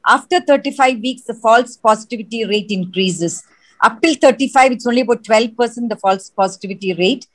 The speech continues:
So there are two conditions in which you cannot do it. One is after repeated intrauterine transfusions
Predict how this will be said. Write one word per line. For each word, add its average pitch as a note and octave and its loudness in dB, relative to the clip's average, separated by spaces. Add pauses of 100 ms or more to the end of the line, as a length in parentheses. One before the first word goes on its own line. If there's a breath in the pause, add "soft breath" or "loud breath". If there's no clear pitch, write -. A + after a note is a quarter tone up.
(240)
So C4 0
there B3+ 6
are B3+ 4
two F4+ 2
conditions C#4+ 0
in A#3+ 0
which C4 -4
you B3 -4
cannot A#3 0
do G#3+ -4
it. A3 -4
One A3 0
is C#4 -2
after A#3 0
repeated C4 -6
intrauterine A3 0
transfusions G#3+ -4